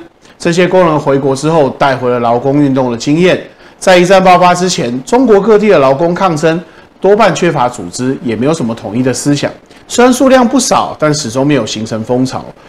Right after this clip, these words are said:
等这些工人回国之后，新型工会就诞生啦。几年之后，上海就开始出现大规模的工人运动。五四运动期间，工人罢工支持学生，就源自这些工会的组织与提倡。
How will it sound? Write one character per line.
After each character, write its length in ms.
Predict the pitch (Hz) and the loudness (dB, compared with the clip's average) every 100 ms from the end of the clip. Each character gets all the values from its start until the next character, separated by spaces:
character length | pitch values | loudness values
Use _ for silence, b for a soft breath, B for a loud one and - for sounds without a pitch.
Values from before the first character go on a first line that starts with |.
| B _ | B _
等 160 | 143 | -4
这 120 | 143 | 2
些 100 | 233 | 4
工 220 | 240 240 220 | 4 2 2
人 120 | 170 | 2
回 200 | 165 170 | 2 2
国 160 | 175 | 2
之 160 | 170 214 | 0 2
后， 240 | 226 196 - | 2 0 -2
新 240 | - 160 | -4 -4
型 220 | 147 131 | -2 -2
工 160 | 123 139 | 0 -2
会 160 | 143 131 | 0 -2
就 100 | 131 | -2
诞 220 | 143 131 | -2 -2
生 180 | 143 160 | -2 0
啦。 200 | 180 180 B B | 0 -2 B B
几 160 | - 120 | -6 -2
年 160 | 123 | 0
之 140 | 135 165 | 0 0
后， 220 | 170 - B B | 0 -2 B B
上 240 | - 160 127 | -2 0 0
海 120 | 113 | -2
就 120 | 117 | -4
开 180 | 123 135 | -4 -6
始 140 | - | -6
出 160 | 101 123 | -8 -4
现 160 | 135 | -4
大 220 | 120 143 131 | -2 -2 -2
规 160 | 127 | -2
模 160 | 120 110 | -2 -4
的 80 | 110 | -2
工 240 | 147 156 | -2 0
人 120 | 131 | 0
运 180 | 156 170 | 2 2
动。 200 | 202 175 - B B B _ | 4 2 -2 B B B _
五 160 | 202 139 | -2 0
四 140 | 254 | 2
运 120 | 262 | 2
动 140 | 247 240 | 4 2
期 160 | - | 0
间， 220 | 196 226 226 - | 0 2 0 0
工 200 | 165 156 | 0 2
人 160 | 147 | 0
罢 160 | 190 180 | 2 2
工 180 | 165 170 | 2 -2
支 140 | 175 | -4
持 160 | 160 127 | -4 -4
学 200 | - 127 | -2 -2
生， 260 | 151 165 220 | 0 -2 -4
就 200 | - 127 | -4 -2
源 180 | 110 110 | 0 -2
自 160 | 113 135 | -2 -2
这 160 | 123 | -2
些 100 | 120 | -4
工 200 | 127 131 | -2 -2
会 180 | 135 143 | 0 -2
的 80 | 113 | -4
组 140 | 107 78 | -8 -14
织 160 | - 117 | -8 -6
与 120 | 104 | -6
提 180 | 95 110 | -8 -10
倡。 260 | 135 143 | -4 -4